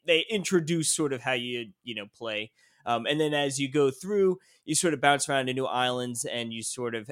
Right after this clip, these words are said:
have to build up the economy. Uh, you know, there's, um, you know, obvi-, you gotta get food, you gotta get wood, stone, all sorts of stuff like that. Um, and then you'll, you know, build up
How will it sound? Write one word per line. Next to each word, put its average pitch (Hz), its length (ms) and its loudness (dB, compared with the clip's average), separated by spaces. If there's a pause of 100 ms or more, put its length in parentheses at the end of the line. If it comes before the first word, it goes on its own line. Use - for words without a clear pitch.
have 123 240 -4
to 117 100 -10
build 147 400 0
up 135 160 2 (120)
the 120 120 -6
economy. 135 760 -4 (320)
Uh, 101 140 -6
you 110 140 -6
know, 110 120 -2
there's, 107 440 -4
um, 101 460 -8 (1200)
you 120 100 -6
know, 101 100 -6
obvi-, 117 360 -4
you 123 80 -4
gotta 110 160 0
get 95 140 -8
food, 214 500 -2 (320)
you 127 100 -4
gotta 113 240 0
get 110 320 -4
wood, 143 440 4
stone, 131 640 -2
all 120 260 -2
sorts - 340 -6
of 110 60 -8
stuff - 340 -6
like 104 200 -8
that. 131 280 2 (380)
Um, 104 300 -4
and 117 200 -4
then 113 180 -2
you'll, 113 480 -6 (220)
you 107 100 -12
know, 104 160 -6
build 110 360 -4
up 113 220 0